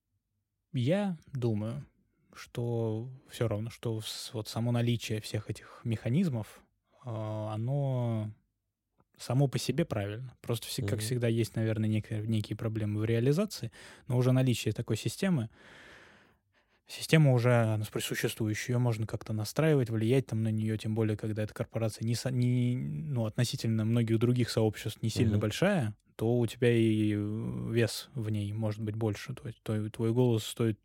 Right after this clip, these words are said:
Speaker 1: тем больше, чем меньше у вас там, э, людей, голосующих, да, в, э, том или ином сообществе.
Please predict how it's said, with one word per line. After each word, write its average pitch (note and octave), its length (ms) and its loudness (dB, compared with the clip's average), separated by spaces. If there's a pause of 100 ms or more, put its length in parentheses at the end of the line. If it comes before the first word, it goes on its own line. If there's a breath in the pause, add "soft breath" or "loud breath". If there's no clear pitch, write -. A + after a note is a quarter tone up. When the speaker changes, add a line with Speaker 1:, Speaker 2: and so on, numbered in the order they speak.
Speaker 1:
тем A#2 180 0
больше, A#2+ 280 -2
чем G#2+ 280 -6 (240)
меньше A#2 340 0
у - 20 -6
вас G#2+ 200 -6
там, - 140 -18 (1120 loud breath)
э, G#2 480 -6
людей, A2+ 480 4
голосующих, A#2 800 0
да, C3 160 -4
в, A2+ 160 -8
э, G#2 580 -4 (720 soft breath)
том G#2+ 220 -4
или G#2+ 120 -4
ином G#2+ 180 -2
сообществе. - 520 -4